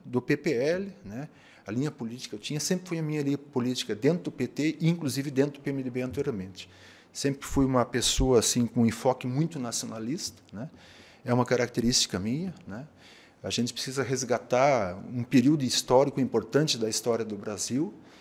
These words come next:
eh, que é justamente esse período nacional desenvolvimentismo, Getúlio Vargas, Jango,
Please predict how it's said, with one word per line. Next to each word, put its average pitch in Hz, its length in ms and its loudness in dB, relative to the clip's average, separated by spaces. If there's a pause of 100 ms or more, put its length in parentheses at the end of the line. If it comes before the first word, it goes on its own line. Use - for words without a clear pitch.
(340)
eh, 104 300 -6
que - 100 0
é 120 60 4
justamente 143 640 0
esse 139 300 2
período 127 460 -2
nacional 120 460 0
desenvolvimentismo, 120 1000 0 (320)
Getúlio 117 400 0
Vargas, 107 680 2
Jango, 113 640 0